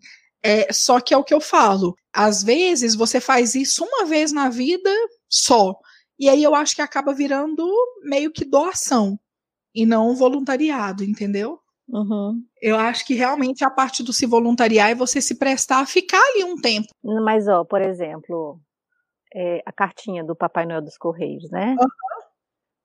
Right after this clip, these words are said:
Speaker 2: Eu já peguei. Aí você começa a ler, você não dá conta de pegar uma.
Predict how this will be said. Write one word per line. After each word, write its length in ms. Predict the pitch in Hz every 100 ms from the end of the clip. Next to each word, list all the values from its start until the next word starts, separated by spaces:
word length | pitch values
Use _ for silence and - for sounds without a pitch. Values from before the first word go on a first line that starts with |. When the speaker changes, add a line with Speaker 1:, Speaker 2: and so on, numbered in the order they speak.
| -
Speaker 2:
Eu 240 | 190 190
já 140 | 208 226
peguei. 560 | 330 349 240 165 156 _ _ _ -
Aí 120 | 190
você 120 | 240
começa 480 | 240 240 233 233 226
a 20 |
ler, 340 | 196 202 240 233
você 140 | 240
não 120 | 220
dá 120 | 240 453
conta 300 | 392 330 254
de 100 | -
pegar 360 | 226 196 202
uma. 500 | 190 185 170 165 156